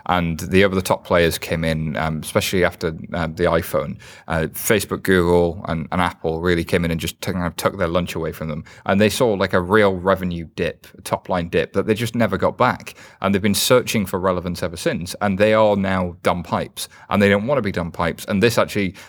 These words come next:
they've been lobbying consistently for about a decade to try and get some angle back in, and they've been looking at, do they move into financial services, do they move into advertising, do, and they've not done any of it well, uh, and this is the first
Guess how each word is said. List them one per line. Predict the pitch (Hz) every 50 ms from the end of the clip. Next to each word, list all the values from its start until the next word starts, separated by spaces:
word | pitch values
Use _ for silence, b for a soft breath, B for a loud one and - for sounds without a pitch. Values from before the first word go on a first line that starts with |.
| B -
they've | 104 87
been | - 104 104 104
lobbying | 120 135 131 127 113 104 92 90 87
consistently | - - 85 - - - 143 - - - 101 - - 82 85
for | - 92
about | 90 87 95 90
a | 82
decade | - 107 104 - - - 82 80 -
to | - -
try | - - 98 95 92
and | 87 87 85
get | 80 - 101 90 _ _ _
some | - - - - 104 92 92 90 87 90 - _ _ -
angle | - 98 95 95 95 104 104 98
back | 98 104 98 - - 110
in, | 113 123 135 131 B B B B B
and | 95 92
they've | 92 82
been | 101 95 98
looking | 95 - - 98 92 87
at, | 69 80
do | - 90
they | 85 85
move | 87 90 92 90
into | 95 90 -
financial | - 101 92 90 85 82 - -
services, | - - 85 82 80 80 - - 76 78 80
do | - - 85
they | 82 85
move | 87 87 87 90 92 90 98
into | 92 92 95 92 87
advertising, | 82 82 85 82 - - 82 80 80 - - 80 80 -
do, | - 73 B B B B B
and | - 101
they've | 104 104
not | 110 113 123 139 - -
done | - 117 107 101
any | 98 101 101 98
of | 90 80
it | 80 - -
well, | 85 110 117 92 80 78 78 80 B B B B B
uh, | - 90 90 87 -
and | - 101 98
this | 104 - -
is | 95 -
the | -
first | 95 - - 98 90 - -